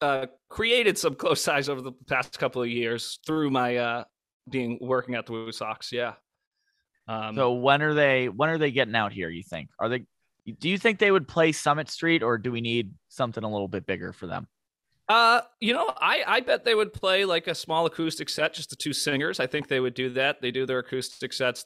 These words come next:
Speaker 1: Both of them live right in Worcester, so I think they would be willing to do something like that. I think they have aspirations to do something bigger, like, something along with our, like,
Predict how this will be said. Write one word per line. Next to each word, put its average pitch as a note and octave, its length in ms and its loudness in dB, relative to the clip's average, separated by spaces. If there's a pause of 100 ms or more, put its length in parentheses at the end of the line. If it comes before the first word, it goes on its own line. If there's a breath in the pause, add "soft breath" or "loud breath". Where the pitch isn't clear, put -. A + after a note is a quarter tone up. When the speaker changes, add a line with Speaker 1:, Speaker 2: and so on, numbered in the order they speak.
Speaker 1:
Both D3+ 200 0
of C#3+ 60 -4
them B2+ 200 0
live B2 200 2
right B2 220 0
in A#2+ 80 -4
Worcester, C3 380 -4
so B2+ 240 -4
I A2 100 -4
think B2 240 -8
they A#2 160 -4
would A2+ 380 -8
be B2 200 -8
willing A#2+ 280 -4
to A#2+ 100 -10
do A#2+ 100 -8
something A#2+ 320 -6
like G#2+ 260 -10
that. A2 340 -4
I B2 80 -2
think B2+ 320 -4
they A#2 300 -6
have A2+ 360 -4 (640)
aspirations C3+ 960 -2 (120)
to - 80 -8
do A#2+ 200 -4
something A#2+ 600 -6
bigger, C3 520 -6
like, A#2+ 180 -6
something A#2+ 480 -8
along A#2+ 420 -4
with A#2+ 160 -6
our, G#2+ 200 -4
like, G#2+ 240 -8